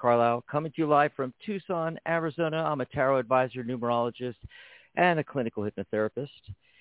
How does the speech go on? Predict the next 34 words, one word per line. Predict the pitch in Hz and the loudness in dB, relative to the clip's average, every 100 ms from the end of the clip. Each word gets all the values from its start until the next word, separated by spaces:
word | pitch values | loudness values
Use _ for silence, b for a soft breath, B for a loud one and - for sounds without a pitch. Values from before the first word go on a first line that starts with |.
| b - | b -4
And | 82 | -2
joining | 95 98 98 | 2 2 2
me, | 95 | 4
as | 95 90 | 4 2
always, | - 90 107 107 104 - | 2 4 4 4 0 -4
is | - 98 101 87 | 0 2 2 -2
my | 85 82 80 - - - | -2 -2 -2 -10 -6 -2
fabulous | 185 175 104 90 67 - _ - | -2 -2 -4 -6 -6 -10 _ 2
co-host, | 110 92 80 80 _ | 4 4 2 0 _
Mary | 117 123 113 | 4 4 4
Brown. | 95 110 107 107 | 4 6 6 4
Mary | 127 139 | 2 2
is | 117 98 | 0 -2
the | 90 110 | -4 2
Vice | 113 131 - | 0 0 -4
President | 117 117 113 | -2 -2 -4
of | 101 | -4
the | 101 | -2
Tarot | 113 107 104 | 2 2 4
Guild | 113 107 147 | 2 0 -2
and | 98 87 | -6 0
Director | 92 95 92 | 0 0 -2
of | 87 | -4
Communications, | - 98 90 - 90 82 92 90 - B B B B 107 | -2 -2 -2 2 2 2 -2 -4 -6 B B B B 0
a | |
professional | 127 123 160 - 143 | 0 2 0 0 -6
tarot | - 139 127 | 2 2 2
reader | 131 135 139 | -2 -2 -4
and | 98 - | -6 -6
crystal | - 151 - 135 | -12 -10 -4 -4
Reiki | 110 127 - 131 | 0 -2 -2 -2
master. | 101 98 - 120 | 0 0 -2 -6
And | 113 | -4
here | 151 | -6